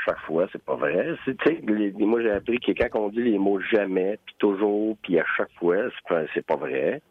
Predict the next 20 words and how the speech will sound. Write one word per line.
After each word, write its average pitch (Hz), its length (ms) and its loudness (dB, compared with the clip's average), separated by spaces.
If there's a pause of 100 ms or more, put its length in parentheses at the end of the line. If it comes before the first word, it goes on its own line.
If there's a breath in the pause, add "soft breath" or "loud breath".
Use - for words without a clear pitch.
(560 loud breath)
Euh, 78 1000 0
mais 92 360 2
oui, 87 420 -2
c'est 85 120 2
sûr 95 200 0
que 90 120 -2
là, 92 360 0
contre 87 320 -2
Détroit, 82 400 0 (120)
c'est 82 80 0
arrivé, 87 360 0
euh, 76 800 0
c'est - 80 -2
la 156 120 2
deuxième 160 300 -4
fois - 120 -2
qu'ils - 140 -2
reviennent 78 260 -2
comme - 240 -2
ça, 80 80 0